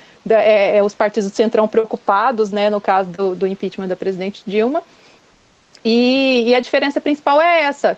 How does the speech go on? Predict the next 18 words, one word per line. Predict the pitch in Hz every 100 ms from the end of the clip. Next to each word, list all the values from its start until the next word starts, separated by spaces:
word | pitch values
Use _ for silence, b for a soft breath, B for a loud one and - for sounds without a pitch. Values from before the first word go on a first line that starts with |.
| _
Eu | 233
acho | 285 294
que | 330 320
os | 294
grandes | 220 262 392 -
fatores | - 370 - 262 240 208 196
ali | 196 196 190 175
que | 196
justificam | 202 208 233 - 233 226 - 175 170 b b b
um | 202 202 196
avanço | 202 180 220 294 349 - 202 165
de | 196
um | 202
pedido | 196 196 190
de | 190
impeachment | 208 - 240 330 330 349
são | - 247 226 208 - b _
a | - 214